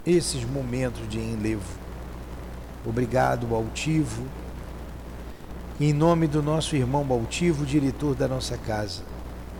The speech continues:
Dos espíritos guias que dirigem a nossa casa de amor,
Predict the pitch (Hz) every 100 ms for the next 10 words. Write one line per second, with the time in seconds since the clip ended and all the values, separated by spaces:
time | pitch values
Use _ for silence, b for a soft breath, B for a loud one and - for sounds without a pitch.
0 | - - - - - - - 175 156 185
1 | - - 202 175 180 117 113 175 220 208
2 | 170 - 170 180 185 208 254 170 143 143
3 | 139 139 - 127 131 123 117 113 117 107
4 | 127 139